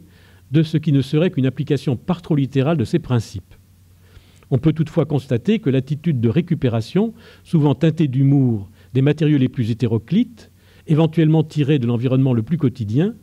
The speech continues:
présente dans de nombreuses œuvres apparentées à la sculpture sonore, chez Tinguely, Hugh Davis, Frédéric Le Ginter,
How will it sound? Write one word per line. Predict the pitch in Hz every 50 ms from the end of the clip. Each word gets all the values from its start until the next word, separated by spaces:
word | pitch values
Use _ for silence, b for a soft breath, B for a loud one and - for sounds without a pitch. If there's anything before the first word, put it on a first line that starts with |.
| - b b b b b b b b
présente | - 165 151 147 160 165 151
dans | 131 123
de | 123 127
nombreuses | 131 143 151 135 131 151 139 120 113 117
œuvres | 135 135 143 156 131 117 -
apparentées | 151 - 139 127 131 120 - 135
à | 113
la | 113
sculpture | 110 - 120 95 - 117 101
sonore, | - - 143 147 196 233 247 -
chez | - - 117
Tinguely, | - - 117 113 110 120 123 135 156 208 226 233 208 143
Hugh | 123 110 107
Davis, | 104 123 135 139 135 185 226 226 - - B B B B B B
Frédéric | - 147 143 135 135 147 135 135
Le | 123 113
Ginter, | 107 135 139 139 - 180 196 208 233 240